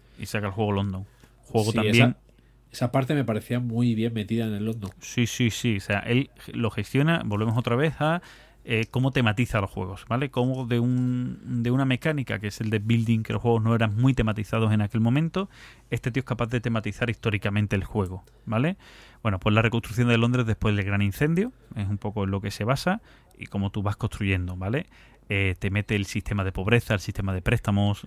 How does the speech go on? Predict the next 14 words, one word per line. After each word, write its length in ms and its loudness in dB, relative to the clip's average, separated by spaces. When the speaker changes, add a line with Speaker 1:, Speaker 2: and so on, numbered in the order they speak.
Speaker 1:
te 80 -8
mete 200 2
ahí 80 4
unos 140 0
cuantos 280 0
de 60 0
sistemas 480 -2
en 60 0
medio 280 2
que 80 -8
están 300 -2
muy, 380 4
muy 180 6
guay 320 -8